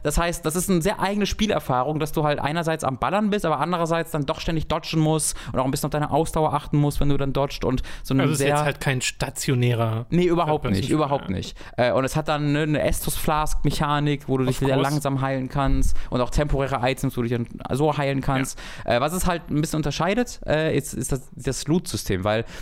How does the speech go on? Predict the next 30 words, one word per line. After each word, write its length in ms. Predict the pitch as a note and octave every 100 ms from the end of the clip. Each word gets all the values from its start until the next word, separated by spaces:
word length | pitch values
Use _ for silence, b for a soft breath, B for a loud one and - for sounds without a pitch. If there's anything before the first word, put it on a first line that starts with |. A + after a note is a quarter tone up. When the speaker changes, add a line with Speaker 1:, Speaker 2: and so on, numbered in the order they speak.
| B
Speaker 1:
du 120 | C3+
hast 140 | C3+ -
keine 380 | D3 F3+ F#3 D3 C3
wirklichen, 640 | D3+ D#3+ E3 - D#3+ D#3 D3 B B B - - - - - -
also 220 | - D3 C3+
es 140 | C#3+
ist 260 | E3 - - D2+
vielleicht 380 | A#2 - D3+ -
da 100 | D#3
auch 140 | D#3+ - D#2+ -
eher 200 | D3+ D3+
so 60 | C#3
ein 60 | B2+
bisschen 440 | D3 D#3 C#3+ C#3 - - -
an, 340 | B2+ B2+ B2
an 180 | G#2 A#2
Bloodborne 480 | A#2+ - - G2+ F2+
angelehnt, 500 | F#2 F#2 F2+ G#2+ - B B
weil 80 | C3
du 60 | C#3+
hast 80 |
jetzt 140 | F3 -
keine 200 | E3 F3
wirklichen 300 | E3 D3+ B2+
Waffen, 300 | C#3+ - A#2
die 80 | G2+
du 80 | F#2+
so 100 | F#2+
richtig, 400 | F#2+ F#2+ F#2 - B B -
ähm, 680 | C2 D2 F2 G2 F#2+ F#2+